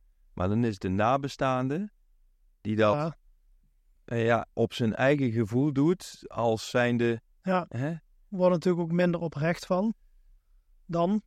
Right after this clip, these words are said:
Speaker 1: Ja,
Speaker 2: Dat
Speaker 1: het
Speaker 2: is
Speaker 1: is
Speaker 2: niet gemeend vanuit die persoon.
Speaker 1: Die persoon heeft niks meer
Speaker 2: Nee.
Speaker 1: gezegd.
Speaker 2: Nee.
Speaker 1: De nabestaande heeft, eh, heeft, die heeft besloten dat dat een mooie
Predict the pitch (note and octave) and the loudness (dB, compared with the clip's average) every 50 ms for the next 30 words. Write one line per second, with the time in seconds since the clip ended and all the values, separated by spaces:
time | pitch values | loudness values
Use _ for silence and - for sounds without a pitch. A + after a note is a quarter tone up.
0 | _ - - - - - E3 - - D3+ D3+ - F3+ F#3+ F3 - - F#3 E3+ E3+ | _ -8 -6 -4 -2 -2 0 0 0 -2 -2 -2 -2 -2 -2 -2 -4 -4 -2 0
1 | F3 F3+ F3+ F3 D#3+ - - E3+ E3 E3 E3+ E3 - - E3+ - - D3 - F#3+ | 0 0 0 0 -2 -4 -4 -2 -2 0 0 -2 -2 -2 -4 -4 -4 -6 -4 -2
2 | F#3 F3 D#3 D3+ D#3 A2+ F#2+ - C#3 F3 E3+ A#2 G2+ F2+ - A2 A2 - - C3 | 0 0 0 0 0 -2 0 2 2 2 2 2 0 -2 -2 -2 -4 -2 -2 -2
3 | B2 A#2+ F#3+ E3 C#3 C#3+ C#3+ A#2+ F#2 - - - - _ - F#3 F3 D#3+ - - | -2 0 0 0 2 2 0 0 -2 -6 -12 -20 -16 _ -2 -2 -2 -2 -2 -6
4 | - G2 G2+ G2+ G#2 A#2 B2+ B2 A2+ - - A#2 G#2+ G#2 G2+ G2+ G2 G2+ G2+ G2 | -4 -2 0 2 2 4 2 2 0 -4 -2 0 2 2 2 2 2 0 0 -2
5 | - - G2 G2+ G2 F#2+ F2+ - - - - _ - G2+ G2+ G2 F#2+ F#2 F2+ - | -4 -4 -2 0 0 0 -2 -4 -10 -18 -18 _ -6 -2 -2 0 0 0 0 -2
6 | - - G2 F#2+ - _ _ _ _ _ - - _ _ _ _ _ - F#2 G#2 | -2 -2 -2 -2 -2 _ _ _ _ _ -20 -20 _ _ _ _ _ -8 -2 0
7 | G2+ G#2 G2 - - G2+ F2+ - - A2 A2 G#2+ - F#2+ F2+ G2 F#2 A#2 G#2 F#2+ | 2 2 0 0 -2 -8 -6 0 2 4 4 2 2 0 -4 -2 0 2 2 2
8 | G2+ F#2+ G2+ G#2 G#2+ G2+ G2 F#2+ G2 - | 2 2 2 2 2 2 0 -2 -4 -6